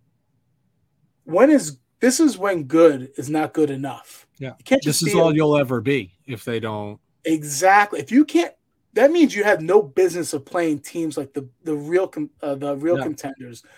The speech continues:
Speaker 1: like the Bengals, Bills, and Chiefs, right?
Speaker 2: Yep.
Speaker 1: And you're doing this on a rookie contract. You can ill afford to do what the Dallas Cowboys did, and they fucked around too much with Jason Garrett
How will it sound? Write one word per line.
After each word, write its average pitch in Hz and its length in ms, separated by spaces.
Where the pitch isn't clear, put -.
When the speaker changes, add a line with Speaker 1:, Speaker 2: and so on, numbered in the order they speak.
Speaker 1:
like 131 140
the 151 80
Bengals, 151 680
Bills, 151 400
and 127 140
Chiefs, - 500
right? 147 380
Speaker 2:
Yep. - 200
Speaker 1:
And 190 180
you're 208 160
doing 254 280
this 226 200
on 196 160
a 180 80
rookie 175 420
contract. - 840
You 214 140
can 247 300
ill 294 220
afford 180 720
to 151 100
do 180 340
what 165 140
the 143 80
Dallas 165 520
Cowboys 143 600
did, 123 280
and 135 120
they 147 260
fucked - 240
around 214 400
too 262 200
much 226 300
with 160 140
Jason 185 440
Garrett 165 480